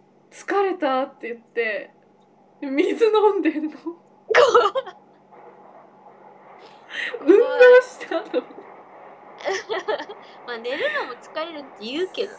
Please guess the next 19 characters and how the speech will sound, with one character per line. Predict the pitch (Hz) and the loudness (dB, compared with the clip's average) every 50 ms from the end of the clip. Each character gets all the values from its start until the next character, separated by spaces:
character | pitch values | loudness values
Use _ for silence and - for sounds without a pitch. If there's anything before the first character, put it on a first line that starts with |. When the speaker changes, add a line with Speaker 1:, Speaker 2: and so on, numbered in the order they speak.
| - - | -18 -12
Speaker 1:
そ | - 285 285 277 262 233 214 202 | -8 -6 -6 -4 -4 -4 -6 -8
う。 | - - - - - - - - - - - - - - - - - - - - - - - - - - - - - - - - - - - - - - - - - - - - - - - 247 | -12 -16 -20 -20 -20 -20 -20 -20 -20 -20 -20 -20 -20 -20 -20 -20 -20 -20 -20 -20 -20 -20 -20 -20 -20 -20 -20 -20 -20 -20 -20 -20 -20 -20 -20 -20 -20 -20 -20 -20 -20 -20 -20 -20 -20 -16 -10 -2
Speaker 2:
体 | 269 269 277 294 294 254 262 | 2 2 4 4 2 2 -2
に | 247 233 | -2 -2
負 | 220 208 - - | -4 -6 -4 -2
担 | 202 - 294 294 | -2 -2 0 -2
は | 285 285 277 277 269 | -2 -4 -4 -6 -8
か | - 302 277 | -10 -14 -8
か | - 269 262 | -6 -4 -4
る | 240 | -4
っ | 220 - - | -8 -10 -12
て | - | -12
い | 190 202 | -12 -12
う | 202 | -12
し。 | - | -16
Speaker 1:
や | - | -20
ば | - - - - - - | -20 -20 -20 -20 -20 -14
い。 | - | -8
そ | 269 262 247 233 202 190 170 156 | -4 -4 -4 -4 -4 -6 -8 -10